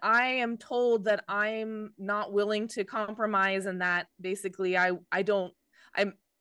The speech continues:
made to feel like I don't want the best things for my students, that hurts me, right? It hurts me because I teach human behavior, and I will tell my students, like, my first, my first priority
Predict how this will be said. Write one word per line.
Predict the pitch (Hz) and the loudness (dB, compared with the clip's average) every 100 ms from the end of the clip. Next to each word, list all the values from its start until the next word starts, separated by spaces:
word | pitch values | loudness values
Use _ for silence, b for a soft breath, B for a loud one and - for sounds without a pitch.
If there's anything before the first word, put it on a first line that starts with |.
| 226 | -6
made | 285 330 | -2 -2
to | 285 | -2
feel | 294 247 | -4 2
like | 208 202 | 2 4
I | 196 | 2
don't | 208 208 | 2 2
want | 202 202 | 0 -2
the | 202 | -2
best | 185 190 - | -2 -2 -2
things | 196 196 | -6 -6
for | - 180 | -6 -2
my | 175 170 | -2 -2
students, | - 160 165 220 233 - - - _ b b b _ | -4 -6 -2 -2 -4 -10 -12 -12 _ b b b _
that | 170 202 - | 2 2 2
hurts | - - 202 - - | -2 0 0 0 -10
me, | - - - _ _ | -10 -14 -16 _ _
right? | 170 175 180 | -2 0 0
It | 190 - | -4 -6
hurts | - - - 480 - | -18 -4 0 0 -2
me | 214 196 | -4 -2
because | 190 - 185 180 175 - B - | -4 -2 2 2 0 -10 B -4
I | |
teach | 196 - 240 - - _ _ - | -4 -2 -8 -8 -16 _ _ -4
human | 214 208 196 | 0 2 2
behavior, | 170 170 160 156 196 247 302 b b b b 208 | 0 -2 -2 -2 0 0 -2 b b b b -2
and | 208 202 196 196 196 226 _ _ _ - | 2 4 2 0 -4 -6 _ _ _ -2
I | 190 226 | 2 2
will | 247 240 | 2 -2
tell | 226 208 226 | 0 -2 0
my | 220 208 | 0 0
students, | - 254 240 214 214 | -6 -8 -4 -6 -2
like, | 196 185 | -2 -2
my | 196 190 | -2 -4
first, | - - 214 214 - - - _ _ | -4 0 2 2 -2 -14 -16 _ _
my | 202 240 | -4 -2
first | - 311 - | 0 0 0
priority | - 233 208 190 208 240 240 | 0 2 4 4 2 0 -4